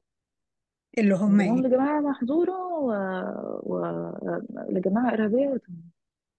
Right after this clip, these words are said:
Speaker 2: اللي هو حتى يعني، يعني، يعني، يعني حتى يا جماعة ب-، ب-، ب-، بدستوركم ليه، بقوانينكم ليه انتم معدلينها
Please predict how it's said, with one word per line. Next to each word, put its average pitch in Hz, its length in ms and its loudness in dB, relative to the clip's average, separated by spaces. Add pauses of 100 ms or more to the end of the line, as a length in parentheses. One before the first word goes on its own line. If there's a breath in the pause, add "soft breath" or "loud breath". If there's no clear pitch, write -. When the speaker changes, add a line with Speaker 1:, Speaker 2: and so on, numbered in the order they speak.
(2500)
Speaker 2:
اللي 165 120 -12
هو 180 140 -10 (1120)
حتى 240 440 -2
يعني، 160 380 -4
يعني، 156 260 -8 (1400)
يعني، 151 460 -12 (720)
يعني 147 280 -8
حتى 226 180 0
يا 214 100 6
جماعة 247 180 4
ب-، 240 40 8
ب-، 180 520 0 (580)
ب-، 165 320 -6
بدستوركم 220 600 2
ليه، 233 320 6
بقوانينكم 214 520 2
ليه 233 60 6
انتم 233 240 4
معدلينها 190 720 0